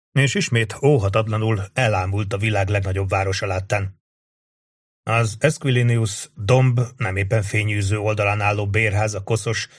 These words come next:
zsúfolt külváros felett a fórumot körülvevő templomokra és palottákra nézett, amelyeken túl a Tiberis partjai mentén épült raktárak sorakoztak.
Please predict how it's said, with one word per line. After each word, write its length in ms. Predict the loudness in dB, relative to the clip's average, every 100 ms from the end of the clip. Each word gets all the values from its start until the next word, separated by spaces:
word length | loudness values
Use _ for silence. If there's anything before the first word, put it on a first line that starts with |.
| _
zsúfolt 640 | -4 2 2 2 -4 -6 -4
külváros 580 | 0 2 2 0 -2
felett 420 | 0 0 0 -2 -14 -20 _ _
a 360 | 0 2 0 -8
fórumot 560 | 0 0 2 0 -2
körülvevő 580 | 0 0 0 0 2 0
templomokra 720 | 2 0 0 -2 -4 0 0
és 200 | 0 -4
palottákra 680 | 0 0 0 -4 -6 -4 -2
nézett, 440 | 0 0 -2 -6 -20 _ _ _ _
amelyeken 580 | 0 2 2 0 -2 0
túl 200 | 2 2
a 100 | 2
Tiberis 460 | 0 0 -2 -4
partjai 480 | -4 -2 -2 -2 -2
mentén 360 | -2 -2 -2 -2
épült 360 | -4 -4 -2
raktárak 480 | -2 -2 -4 -6 -6
sorakoztak. 720 | -4 -4 -4 -6 -6 -8 -8